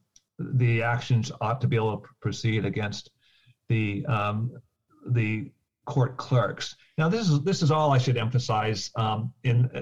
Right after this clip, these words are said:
in the, uh, arcane realm of what, um, law professors call, you know, federal courts matters.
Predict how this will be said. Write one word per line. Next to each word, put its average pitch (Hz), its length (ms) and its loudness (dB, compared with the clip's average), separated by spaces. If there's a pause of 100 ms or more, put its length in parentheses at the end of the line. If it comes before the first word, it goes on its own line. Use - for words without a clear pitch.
(260)
in 127 180 4
the, 110 260 2
uh, 110 600 -4
arcane 135 580 2
realm 120 520 4 (420)
of 120 420 0 (120)
what, 120 580 0 (140)
um, 110 460 0
law 127 200 6
professors 123 440 2
call, 113 520 2 (300)
you 120 100 2
know, 117 160 0 (160)
federal 139 380 2
courts 139 560 0
matters. 104 680 -2